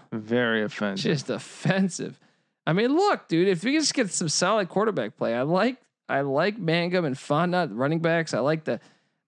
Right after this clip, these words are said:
Speaker 2: the offensive line, solid. I don't, I don't get the,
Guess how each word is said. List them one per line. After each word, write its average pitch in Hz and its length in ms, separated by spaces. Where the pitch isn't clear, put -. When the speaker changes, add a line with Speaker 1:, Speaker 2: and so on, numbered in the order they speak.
Speaker 2:
the 107 260
offensive 139 440
line, 143 420
solid. 143 640
I 143 60
don't, 220 240
I 156 120
don't 214 180
get 226 160
the, 214 320